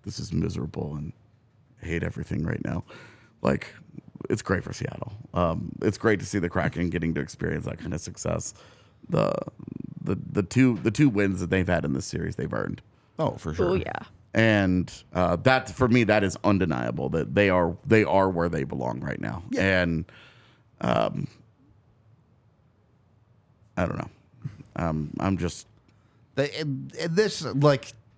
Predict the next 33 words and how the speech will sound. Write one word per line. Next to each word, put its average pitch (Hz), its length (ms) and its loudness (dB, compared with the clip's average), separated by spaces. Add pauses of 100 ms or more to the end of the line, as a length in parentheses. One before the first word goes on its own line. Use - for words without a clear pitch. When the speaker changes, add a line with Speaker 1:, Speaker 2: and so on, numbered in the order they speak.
(200)
Speaker 2:
just 131 160 0
Speaker 1:
I'm 120 80 6
Speaker 2:
to 127 60 4
Speaker 1:
just 123 140 2 (100)
Speaker 2:
reiterate 147 680 2
on 135 160 6
that 131 200 0
point, 143 220 4
Speaker 1:
tired, 165 200 -4
man. 80 280 -2
Speaker 2:
Seattle 247 420 0
has 151 220 2
nothing 147 460 6
to 120 60 4
do 85 280 -2
with 85 300 -4
the 113 160 4
refs 113 440 2
and 104 100 0
the 104 60 0
Department 98 420 2
of 90 80 0
Player 117 220 8
Speaker 1:
Oh, 113 160 8
Speaker 2:
Safety 95 320 0
getting 131 220 4
Speaker 1:
yeah. 95 320 4
Speaker 2:
it - 80 0
right 104 260 2
or 92 100 -2
wrong. 87 480 0
Like, 117 320 6
Speaker 1:
Totally. 80 400 0